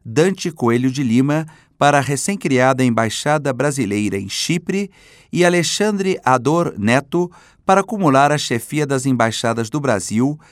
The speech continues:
na Sérvia e em Montenegro. Localizada no Mar Mediterrâneo, a ilha de Chipre tem área que equivale a duas vezes o tamanho do Distrito Federal e uma população de pouco mais de um milhão de habitantes.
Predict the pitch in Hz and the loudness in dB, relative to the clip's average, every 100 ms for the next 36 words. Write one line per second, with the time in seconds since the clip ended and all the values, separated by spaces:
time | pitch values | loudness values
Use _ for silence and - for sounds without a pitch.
0 | _ - 185 175 - 120 127 135 156 151 | _ 0 0 2 2 2 2 0 -2 0
1 | 127 110 101 101 - 143 120 - - _ | 0 0 0 -2 -2 0 0 -4 -18 _
2 | _ _ _ _ _ _ _ _ _ - | _ _ _ _ _ _ _ _ _ 2
3 | 196 220 208 175 226 202 170 113 107 113 | 2 2 -2 0 0 0 0 0 0 -2
4 | 113 127 143 135 143 160 160 147 185 208 | -4 -4 -2 -2 -2 -2 -4 -2 -2 -2
5 | 165 123 - 131 135 143 147 143 - _ | -4 -4 -4 -2 -2 -2 -4 -6 -16 _
6 | - 208 165 165 175 165 160 151 101 98 | -2 0 2 2 2 0 -4 -4 -4 2
7 | 120 131 143 110 113 117 190 170 104 110 | 2 2 -2 -2 -2 -2 -2 -2 -2 -2
8 | 131 135 135 151 156 107 104 120 127 127 | -2 -2 -8 -6 -2 -2 0 0 0 -2
9 | 98 92 - 127 113 95 160 147 82 107 | -4 -10 -8 -8 -8 -6 -4 -4 0 2
10 | 151 175 _ _ _ - 240 247 226 196 | 2 -2 _ _ _ -4 2 2 2 0
11 | 165 123 - 123 139 - 127 131 190 208 | 2 2 0 0 -2 -4 -8 -4 -2 0
12 | - 120 127 147 - 147 196 143 110 117 | 0 0 0 -2 -4 -4 -2 -2 0 0
13 | 127 135 135 131 - - - - | -2 -2 -2 -4 -4 -12 -12 -12